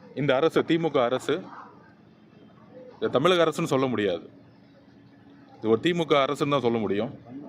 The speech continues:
ஒரு கட்சி ரீதியாகவே இந்த அரசு செயல்பட்டுட்டு இருக்கு. ஒரு கட்சிக்காக இந்த அரசு செயல்பட்டுட்டு இருக்கு. திமுகங்கிற ஒரு கட்சிக்காகவும் மாண்புமிகு முதல்வர் அவர்கள், ஸ்டாலின் அவர்கள்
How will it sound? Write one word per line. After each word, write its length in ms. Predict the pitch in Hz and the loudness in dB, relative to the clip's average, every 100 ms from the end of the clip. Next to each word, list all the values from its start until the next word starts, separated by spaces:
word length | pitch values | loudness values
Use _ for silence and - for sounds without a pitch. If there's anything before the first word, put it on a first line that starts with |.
| - - - - - - - - - - | -18 -20 -18 -18 -18 -20 -20 -20 -12 0
ஒரு 100 | 113 | 0
கட்சி 280 | 147 147 214 | 2 2 2
ரீதியாகவே 520 | 196 185 180 180 185 190 | 4 4 4 4 2 2
இந்த 140 | 165 | 2
அரசு 200 | 139 151 | 0 0
செயல்பட்டுட்டு 480 | 147 143 135 123 107 | 0 2 2 0 0
இருக்கு. 200 | 104 104 113 - - - - - - 117 | -2 -2 -4 -8 -12 -10 -10 -10 -2 4
ஒரு 100 | 165 170 | 4 4
கட்சிக்காக 560 | 165 202 180 175 190 | 0 0 0 0 0
இந்த 120 | 175 143 | 0 0
அரசு 160 | 143 139 | 0 -2
செயல்பட்டுட்டு 460 | 131 117 110 98 | -2 0 -4 -4
இருக்கு. 180 | 95 98 143 | -4 -4 0
திமுகங்கிற 560 | 165 170 170 170 160 139 | 0 2 2 2 2 0
ஒரு 80 | 123 | 0
கட்சிக்காகவும் 640 | 123 160 147 127 107 120 156 - - - - - - - - - - - - 277 - - - - - - - - - - 113 | -2 -2 0 0 0 -6 -10 -20 -20 -20 -20 -18 -18 -18 -16 -18 -18 -18 -18 -20 -20 -20 -20 -20 -20 -20 -20 -20 -20 -8 0
மாண்புமிகு 400 | 156 165 151 135 135 | 2 2 2 2 4
முதல்வர் 300 | 165 165 143 | 4 4 2
அவர்கள், 240 | 120 131 | 0 -2
ஸ்டாலின் 300 | 131 131 139 | 2 2 2
அவர்கள் 260 | 104 95 131 | -2 -4 -6